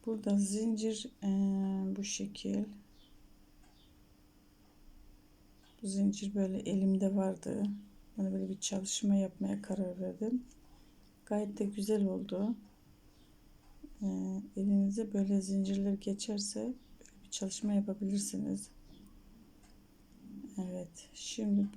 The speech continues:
buradaki şeyi göstermem lazım. Şu halkalar karşılıklı gelmesi lazım. Bu şekil.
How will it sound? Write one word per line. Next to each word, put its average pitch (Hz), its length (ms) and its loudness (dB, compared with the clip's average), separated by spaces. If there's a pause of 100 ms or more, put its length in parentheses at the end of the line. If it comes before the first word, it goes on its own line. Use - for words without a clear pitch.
buradaki 202 420 -6
şeyi 202 400 -4
göstermem 185 720 -6
lazım. 190 280 -6
Şu 202 300 -8
halkalar 202 580 -4
karşılıklı 196 680 -6
gelmesi 190 600 -6
lazım. 196 520 -4 (1000)
Bu 208 80 -2
şekil. 202 580 -4